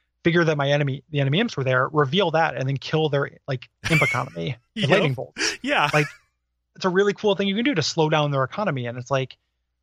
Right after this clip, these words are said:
Speaker 1: a lot of the, those strategies were very fun to, like, come upon those with that, that knowledge. I mean, it's
Speaker 2: Mm-hmm.
Speaker 1: kinda going back to the other thing, but just that, that tug of war, like,
Speaker 2: Mm-hmm.
Speaker 1: controlling that space.
Speaker 2: Yeah. It's the,
Speaker 1: Hugely
Speaker 2: it, it,
Speaker 1: interesting.
Speaker 2: it is the most, it's the most clearly that I have felt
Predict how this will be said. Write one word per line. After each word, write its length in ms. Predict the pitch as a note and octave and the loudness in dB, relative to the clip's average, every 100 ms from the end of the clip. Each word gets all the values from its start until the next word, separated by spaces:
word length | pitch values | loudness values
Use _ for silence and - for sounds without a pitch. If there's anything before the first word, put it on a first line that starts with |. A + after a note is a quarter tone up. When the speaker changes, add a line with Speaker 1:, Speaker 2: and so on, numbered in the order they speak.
| _ _ _ | _ _ _
Speaker 1:
a 40 | - | -6
lot 60 | G#3+ | -2
of 40 | |
the, 100 | F#3+ | 0
those 180 | D#3+ C3+ | 2 0
strategies 340 | - A3 D#3 | 0 2 2
were 80 | C#3 | 2
very 240 | B2 D#3+ D3 | 2 2 2
fun 260 | E3 E3 | 0 0
to, 60 | C#3+ | 0
like, 200 | B2+ B2+ | -2 -6
come 180 | - D3+ | -4 -2
upon 440 | B2+ - D3 C#3+ | -2 -2 0 0
those 240 | C3 B2 A#2 | 0 -4 -2
with 160 | B2+ | -4
that, 260 | - A#2+ A#2 _ _ | -2 -2 -2 _ _
that 120 | B2+ | -4
knowledge. 340 | B2 B2+ - D3 | 0 -2 -2 0
I 40 | |
mean, 120 | D#3+ | 2
it's 80 | E3 | 2
Speaker 2:
Mm-hmm. 60 | D3 | 2
Speaker 1:
kinda 100 | E3 | 0
going 140 | C#3+ | 0
back 180 | C3 B2 | 0 -2
to 80 | C3+ | -4
the 100 | B2+ | -4
other 120 | C3 | -4
thing, 200 | B2+ C#3+ | -4 -8
but 120 | C#3 | -4
just 140 | D3 D3 | -2 0
that, 240 | C#3+ C#3 - _ | 0 0 -8 _
that 120 | D#3+ | -4
tug 200 | - F3 | 0 0
of 100 | D3 | 0
war, 240 | C3 C#3 B2+ | -2 -2 -2
like, 240 | B2+ C3+ - C3 | -4 -6 -10 -6
Speaker 2:
Mm-hmm. 60 | |
Speaker 1:
controlling 500 | C#3 D3 - D#3+ D3+ | -2 0 2 2 2
that 160 | C#3 B2 | 0 -4
space. 560 | - C#3+ C#3+ - - - | -6 -8 -8 -10 -10 -8
Speaker 2:
Yeah. 160 | F#2+ - _ _ _ _ _ _ _ _ _ - | -8 -8 _ _ _ _ _ _ _ _ _ -6
It's 260 | C#3 - | -4 -2
the, 180 | C#3 A#2 | -2 -2
Speaker 1:
Hugely 120 | A#3+ | -2
Speaker 2:
it, 80 | F#3 | -2
it, 120 | D3+ | -2
Speaker 1:
interesting. 220 | C#3 C#3 - | -6 -14 -10
Speaker 2:
it 120 | D3+ | -4
is 140 | D3 C3 | -4 -4
the 100 | C#3 | -4
most, 340 | C3 C#3 - | -2 -4 -4
it's 340 | C3 - C3 - | -8 -6 -8 -4
the 80 | |
most 220 | C#3+ C#3 - | -4 -4 -6
clearly 440 | - D3 D3 C#3+ | -4 -2 -2 -2
that 160 | A#2+ A#2 | -2 -2
I 120 | G#2 | -2
have 160 | F#2+ - _ - | -6 -12 _ -6
felt 540 | G#2 F#2 - - - | -4 -6 -10 -12 -12